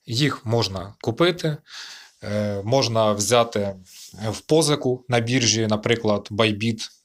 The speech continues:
або O K X. Та вже після, здається, о дев'ятнадцятій сорок п'ять у нас буде алокація на купівлю токена Pump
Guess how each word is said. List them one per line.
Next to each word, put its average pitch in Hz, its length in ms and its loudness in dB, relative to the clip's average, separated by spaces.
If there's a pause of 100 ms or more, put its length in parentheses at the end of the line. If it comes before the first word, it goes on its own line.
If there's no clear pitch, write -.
(120)
або 120 380 2
O 120 40 -4
K 110 300 -2
X. - 200 -4 (800)
Та 165 100 6
вже 165 300 4
після, 127 600 2 (160)
здається, 117 440 2
о 113 60 4
дев'ятнадцятій 127 540 2
сорок 117 340 2
п'ять 190 300 -2 (300)
у 123 120 -4
нас 127 180 4
буде 110 400 -2
алокація 120 680 2
на 101 120 -4
купівлю 110 440 -2
токена 101 380 -2
Pump 165 320 0